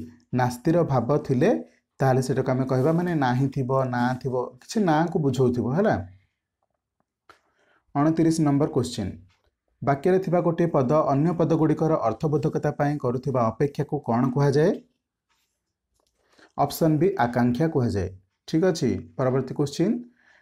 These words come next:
ନେତାଜୀ ସୁଭାଷ ଚନ୍ଦ୍ର ବୋଷଙ୍କୁ ଭାରତରେ କିଏ ବା ନ ଜାଣେ, ଏହା କି ପ୍ରକାରର ବାକ୍ୟ ଅଟେ? ଏଥିରେ ସି-, ସି-, ମାନେ କିଛି ଦେଖେଇ ଦେଇଛି ଆଗୁଆ କି ଏଇଟା କେଉଁ ପ୍ରକାରର ବାକ୍ୟ।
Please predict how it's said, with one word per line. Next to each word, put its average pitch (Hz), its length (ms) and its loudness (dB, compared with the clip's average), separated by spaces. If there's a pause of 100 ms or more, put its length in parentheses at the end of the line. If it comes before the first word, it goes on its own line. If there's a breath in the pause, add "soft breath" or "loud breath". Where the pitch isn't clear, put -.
(160 loud breath)
ନେତାଜୀ 160 420 2
ସୁଭାଷ 135 320 0
ଚନ୍ଦ୍ର 147 300 0
ବୋଷଙ୍କୁ 139 400 0
ଭାରତରେ 127 400 -2
କିଏ 147 340 2
ବା 156 200 2
ନ 123 220 4
ଜାଣେ, 110 280 -2 (280)
ଏହା 160 180 0
କି 185 260 -2
ପ୍ରକାରର 139 540 0
ବାକ୍ୟ 113 280 -2
ଅଟେ? 123 260 0 (1800 loud breath)
ଏଥିରେ 165 260 2
ସି-, 147 300 2
ସି-, 143 160 0
ମାନେ 151 240 4
କିଛି 170 220 0
ଦେଖେଇ 143 360 2
ଦେଇଛି 180 240 2
ଆଗୁଆ 160 240 2
କି 160 160 -2
ଏଇଟା 156 160 0
କେଉଁ 139 260 2
ପ୍ରକାରର 135 400 0 (300)
ବାକ୍ୟ। 120 360 0